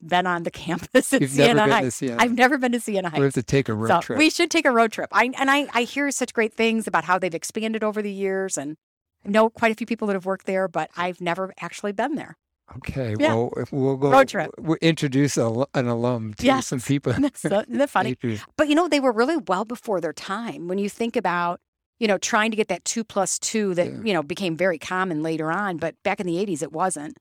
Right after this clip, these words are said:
Speaker 1: Uh, and they allowed me to, and I ended up with a business degree in business administration and
Speaker 2: Right.
Speaker 1: really had a, I had, ex-, so I learned labor relations from the labor attorney for Owens, Illinois. I mean, I had instructors that had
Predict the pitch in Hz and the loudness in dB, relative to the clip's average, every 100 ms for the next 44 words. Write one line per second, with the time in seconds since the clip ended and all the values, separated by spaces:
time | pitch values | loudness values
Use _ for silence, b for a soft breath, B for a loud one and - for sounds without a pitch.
0 | _ _ _ - 165 170 - - 180 175 | _ _ _ -8 -6 -6 -8 -6 -2 0
1 | 185 165 165 170 175 165 175 175 160 165 | 0 0 0 0 -2 -4 -6 -8 -8 -6
2 | 165 160 170 - 170 170 175 190 170 165 | -4 -4 -6 -8 -8 -8 -8 -8 -6 -6
3 | 175 208 - 175 170 170 160 160 180 180 | -6 -10 -8 -8 -8 -10 -8 -8 -10 -10
4 | - 165 165 208 226 - 156 151 156 214 | -10 -8 -8 -8 -10 -8 -6 -6 -4 -2
5 | 202 170 135 _ - - 180 185 - _ | -2 -6 -10 _ -20 -18 -12 -12 -14 _
6 | - - - 233 196 - - B B - | -12 -12 -4 0 0 -2 -20 B B 0
7 | 208 240 240 226 214 208 196 185 180 185 | 2 4 2 0 2 0 0 -2 -2 -2
8 | 175 156 160 - _ _ - 202 180 170 | -4 -6 -6 -8 _ _ 0 2 2 0
9 | 170 180 185 185 170 - 165 160 160 - | -4 -2 -2 -2 -6 -6 -6 -4 -6 -8
10 | 160 156 147 143 139 127 - - _ _ | -6 -4 -6 -6 -10 -12 -14 -16 _ _
11 | _ 196 190 180 180 208 196 175 156 175 | _ -6 -4 -4 -8 -8 -6 -6 -8 -10
12 | 165 - 165 156 160 139 160 - 156 170 | -10 -4 -4 -4 -6 -8 -8 -10 -8 -6
13 | 156 | -6